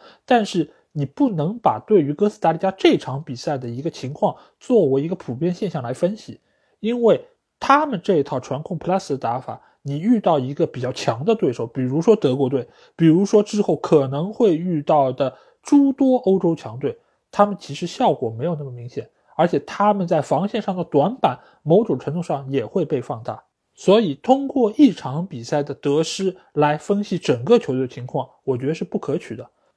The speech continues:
因为有时候你获得了一场大胜啊，未必代表你的实力非常强，有可能只是因为对手呢实在太弱了。好，那接下去我们来聊一聊昨天进行的第一场比赛啊，那就是由摩洛哥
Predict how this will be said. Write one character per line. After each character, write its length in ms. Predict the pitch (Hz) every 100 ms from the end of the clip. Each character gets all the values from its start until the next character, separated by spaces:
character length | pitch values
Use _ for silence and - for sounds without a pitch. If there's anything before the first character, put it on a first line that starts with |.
| _ _ -
因 160 | 226
为 80 | 226
有 220 | 180 131 123
时 160 | 175
候 140 | 208 156
你 100 | 135
获 240 | - 190
得 100 | 156
了 60 | 185
一 40 |
场 180 | - 120
大 180 | 185 131
胜 180 | 139
啊， 140 | 120 - _ _ -
未 260 | 311 311
必 220 | 180 196 160
代 320 | - 254 135
表 200 | 139 156
你 140 | 135
的 100 | 127
实 240 | 123 - 131
力 200 | 170 123
非 240 | - 170
常 200 | 147 127
强， 240 | - 107 - _ _ _ _ -
有 220 | 170 311
可 160 | - 135
能 160 | 208
只 240 | - 139 123
是 180 | -
因 320 | 196 233 247 240
为 140 | 160
对 420 | - - - 190
手 240 | - 117 123
呢 140 | 131 _ _ _
实 320 | - - 127 151
在 300 | 202 147 _ _
太 320 | - 196 135 -
弱 240 | 160 120
了。 200 | - - _ _ _ _ _ _ _ -
好， 280 | 185 202 -
那 120 | 185
接 140 | 226
下 140 | 208 185
去 120 | 185
我 80 | 165
们 140 | 165
来 80 | 170
聊 200 | 160 170
一 20 |
聊 120 | 170
昨 160 | 165 160
天 200 | 196 190
进 180 | 208 170
行 180 | 151
的 80 | 175
第 140 | 170 254
一 60 |
场 180 | 277 139
比 60 | 135
赛 140 | 131
啊， 100 | 127
那 80 | 151
就 260 | - 180 143
是 240 | - 143
由 200 | 139 147
摩 220 | 156 151 208
洛 100 | 202
哥 260 | 262 285